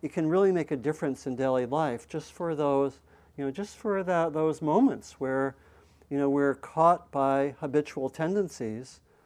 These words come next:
If we have a deeper concentration, we'll notice it more quickly.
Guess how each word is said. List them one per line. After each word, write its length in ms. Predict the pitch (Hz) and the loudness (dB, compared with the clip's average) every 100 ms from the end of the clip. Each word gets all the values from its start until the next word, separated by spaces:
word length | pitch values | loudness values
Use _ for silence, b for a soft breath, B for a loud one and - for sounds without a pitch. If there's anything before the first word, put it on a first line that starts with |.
| b - | b -8
If 120 | 151 | -4
we 100 | 170 | 2
have 180 | 175 156 | 2 2
a 40 | |
deeper 300 | 135 160 160 | -2 -4 -6
concentration, 920 | 151 165 143 147 - 165 151 139 127 | -6 -6 -6 -8 -6 -6 -6 -10 -10
we'll 140 | 143 143 | -6 -4
notice 440 | 135 135 127 113 | 0 0 -2 -6
it 100 | 123 | -12
more 140 | 113 110 | -10 -10
quickly. 380 | - 117 - | -10 -14 -16